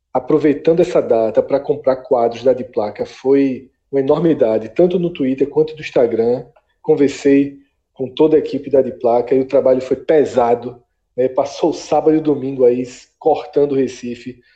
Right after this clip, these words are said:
pra fazer as entregas. E é muito interessante porque, aos poucos,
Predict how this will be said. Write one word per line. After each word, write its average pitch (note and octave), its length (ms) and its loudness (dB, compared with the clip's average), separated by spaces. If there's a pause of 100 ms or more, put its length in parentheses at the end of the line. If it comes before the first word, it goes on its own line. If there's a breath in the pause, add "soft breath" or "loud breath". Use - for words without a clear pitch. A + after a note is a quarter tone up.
(180 soft breath)
pra D3 80 -2
fazer C3+ 300 2
as B2 100 -2
entregas. A#2+ 640 2 (360 loud breath)
E E3 60 6
é F#3+ 40 6
muito A#3 220 -2
interessante A3 540 0 (100)
porque, F3+ 240 -2
aos F3+ 180 2
poucos, F3 680 0